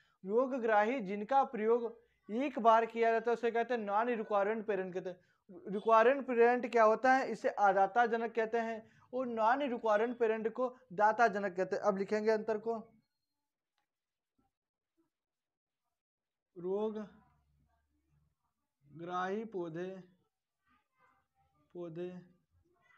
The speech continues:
जिनका प्रयोग, जिनका प्रयोग बार बार होता है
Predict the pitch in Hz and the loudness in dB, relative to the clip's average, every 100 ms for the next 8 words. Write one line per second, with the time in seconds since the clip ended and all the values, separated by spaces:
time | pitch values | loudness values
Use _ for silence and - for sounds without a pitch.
0 | _ _ _ _ _ _ _ 156 165 190 | _ _ _ _ _ _ _ -12 -10 -10
1 | 190 214 190 170 170 180 175 180 _ _ | -6 -6 -4 -6 -6 -8 -10 -16 _ _
2 | _ _ _ _ _ _ _ _ _ _ | _ _ _ _ _ _ _ _ _ _
3 | _ _ _ _ _ _ _ _ _ 180 | _ _ _ _ _ _ _ _ _ -20
4 | 180 180 180 180 _ _ _ _ _ _ | -16 -14 -16 -16 _ _ _ _ _ _
5 | _ _ - 175 180 175 175 _ _ _ | _ _ -8 -6 -6 -8 -16 _ _ _
6 | _ _ _ _ _ _ _ _ _ _ | _ _ _ _ _ _ _ _ _ _
7 | 587 605 622 571 _ 523 539 554 _ _ | -18 -12 -12 -12 _ -14 -14 -14 _ _
8 | - 160 180 208 208 180 175 175 180 - | -16 -8 -4 -4 -4 -4 -2 -4 -10 -20
9 | _ 554 539 - - - 480 480 _ _ | _ -12 -10 -12 -20 -20 -20 -20 _ _
10 | 392 415 - _ _ _ _ _ _ _ | -20 -20 -20 _ _ _ _ _ _ _
11 | _ _ _ 180 180 196 190 175 175 175 | _ _ _ -12 -10 -8 -6 -6 -8 -12
12 | 170 | -16